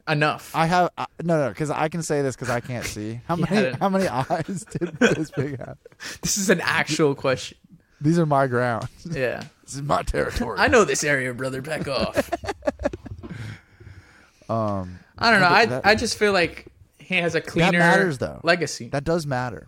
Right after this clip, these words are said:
Speaker 2: because last week, Steven Peterson told me they wouldn't even sanction a fight for me. So if, if Michael <laughs> Bisping can't get, can't get in there with both eyes and beat Bis-, or beat, uh, George Saint Pierre, how's he gonna beat him with one?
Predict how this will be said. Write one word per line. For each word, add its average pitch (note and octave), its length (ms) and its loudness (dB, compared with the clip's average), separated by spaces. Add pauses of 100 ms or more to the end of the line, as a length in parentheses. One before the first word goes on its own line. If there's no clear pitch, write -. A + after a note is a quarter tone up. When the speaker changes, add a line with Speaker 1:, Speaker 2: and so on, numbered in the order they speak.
Speaker 2:
because B2 260 -8
last D3+ 260 -2
week, D3 280 -6
Steven C#3 320 -8
Peterson A#2+ 460 -8
told A2 200 -6
me G#2 320 -6 (100)
they A#2 120 -6
wouldn't A2 240 -6
even G2+ 160 -8
sanction F#2+ 360 -10
a E2+ 60 -10
fight F2 380 -8
for E2+ 120 -16
me. C#2+ 300 -16
So A2 300 -4
if, G#2+ 60 -10 (340)
if B2 180 -6
Michael E3 260 0
<laughs> C#3 40 -12
Bisping C#3+ 480 -2
can't C3+ 320 -8
get, B2+ 200 -6 (380)
can't C3+ 200 -8
get A#2+ 120 -4
in B2 160 -4
there F#2+ 340 -8 (460)
with G#2 160 -6 (140)
both C3+ 320 0
eyes G#2+ 600 -2
and G2+ 140 -14
beat - 180 -12
Bis-, G#2+ 220 -8 (140)
or G#2+ 120 -6
beat, G#2+ 240 -8
uh, G2 340 -8 (180)
George A2 200 -10
Saint G2+ 140 -12
Pierre, G#2 320 -10
how's A2+ 160 -6
he G#2+ 40 -16
gonna G#2 120 -12
beat F2+ 160 -10
him E2 80 -14
with - 140 -18
one? - 240 -14